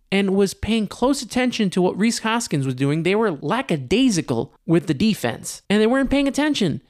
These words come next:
And V R took advantage of it and scored and tied the game. That was a big game changer. And not everyone on the Mets has been hitting. As we go back to the offense at the plate,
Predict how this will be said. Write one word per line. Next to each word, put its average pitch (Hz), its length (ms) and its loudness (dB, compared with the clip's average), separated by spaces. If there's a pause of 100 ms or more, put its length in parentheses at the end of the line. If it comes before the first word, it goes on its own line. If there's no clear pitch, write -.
(180)
And 214 160 2
V 226 140 0
R 277 100 2
took 277 180 -2
advantage 254 400 0
of 156 100 0
it 165 60 0
and 175 100 0
scored 196 360 0
and 131 120 -2
tied 180 220 -2
the 175 60 -2
game. 170 260 0
That 220 100 0
was 285 120 0
a 226 60 -2
big 220 240 0
game 285 220 2
changer. 127 440 -4 (140)
And 165 320 0 (220)
not 254 320 0
everyone 139 640 2 (120)
on 147 160 0
the 143 60 2
Mets 139 260 -2
has 127 160 -2
been 127 140 -2
hitting. 123 440 0
As 127 140 -2
we 139 60 -2
go 147 120 0
back 135 380 -4 (180)
to - 120 -4
the 139 140 2
offense 135 800 -4 (220)
at 139 200 -6
the 117 60 -8
plate, 156 520 0